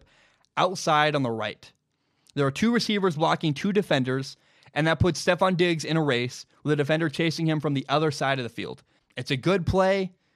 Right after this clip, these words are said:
It's a good gain. And often, the Vikings had good play design that was wasted with poor execution and poor blocking. There's a different play in the same game. The Vikings run a screen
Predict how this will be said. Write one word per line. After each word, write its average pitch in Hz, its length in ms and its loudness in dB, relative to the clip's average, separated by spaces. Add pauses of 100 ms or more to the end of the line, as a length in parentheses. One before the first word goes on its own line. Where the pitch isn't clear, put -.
(140)
It's 143 200 -2
a 151 60 2
good 147 280 0
gain. 120 320 -2
And 131 100 -2
often, 160 600 0 (500)
the 147 140 -2
Vikings 208 480 2
had 151 360 -2
good 185 280 2
play 214 240 0
design 120 500 -4 (260)
that 151 120 0
was 127 180 -2
wasted 170 480 0
with 143 160 -2
poor 185 220 0
execution 160 680 -2
and 120 120 -6
poor 143 240 -2
blocking. 120 460 -6 (600)
There's 151 160 -2
a 170 60 4
different 226 300 0
play 208 180 0
in 190 80 -2
the 147 80 -2
same 170 320 -2
game. 131 180 2
The 117 80 -4
Vikings 135 420 0
run 151 140 0
a 135 60 -2
screen 165 560 -2